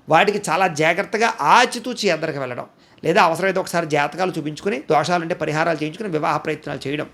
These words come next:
ఇలా చేసుకున్నట్లయితే ఆగిపోయిన శుభకార్యాలు ఎదరికి వెళ్తాయి, వివాహాలు కుదురుతాయి, చక్కగా ప్రేమించిన వాళ్ళతోటి లేదా ఇష్టమైన వాళ్ళతోటి వివాహాలు కుదురుతాయి. బాగా కష్టపడతారు, కానీ మీరు అనుకున్నంత ఫలితం దక్కేలా అయితే కనబడడం లేదు. కాబట్టి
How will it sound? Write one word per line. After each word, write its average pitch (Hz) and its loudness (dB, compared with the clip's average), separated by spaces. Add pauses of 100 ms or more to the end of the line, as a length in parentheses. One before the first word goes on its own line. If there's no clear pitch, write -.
(360)
ఇలా 285 8
చేసుకున్నట్లయితే 160 -2 (260)
ఆగిపోయిన 196 2
శుభకార్యాలు 170 2
ఎదరికి 175 -2
వెళ్తాయి, 208 -2 (300)
వివాహాలు 175 4
కుదురుతాయి, 202 2 (440)
చక్కగా 214 4
ప్రేమించిన 233 4
వాళ్ళతోటి 190 -2 (160)
లేదా 180 -2
ఇష్టమైన 185 -2
వాళ్ళతోటి 156 -2
వివాహాలు 123 -2
కుదురుతాయి. - -10 (560)
బాగా 247 6
కష్టపడతారు, 233 2 (100)
కానీ 240 0
మీరు 262 2
అనుకున్నంత 254 -2
ఫలితం 220 4
దక్కేలా 214 4
అయితే 208 4
కనబడడం 170 -2
లేదు. 147 -2
కాబట్టి 214 -2